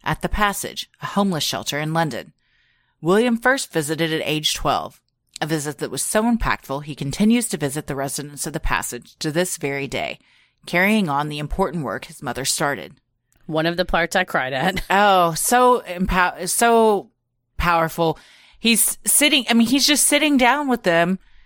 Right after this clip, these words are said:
Speaker 1: the residents of this homeless shelter,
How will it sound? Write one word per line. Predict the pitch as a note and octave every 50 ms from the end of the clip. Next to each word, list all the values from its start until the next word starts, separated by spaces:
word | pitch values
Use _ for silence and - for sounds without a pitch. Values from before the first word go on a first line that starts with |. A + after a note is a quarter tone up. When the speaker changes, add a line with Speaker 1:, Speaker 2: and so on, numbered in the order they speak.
| _ _ _ _ _ _ _ _ _ _ _ -
Speaker 1:
the | F3+ G3
residents | F#3 G#3+ A3 A#3 A3 A#3+ G#3 G#3 G3 G3 - -
of | G3 E3+ D#3+
this | F#3+ F3+ F3+ E3 - - - - _ - -
homeless | G3 A3+ A3+ B3 A#3+ A3+ -
shelter, | - F#3+ D#3+ - - E3+ E3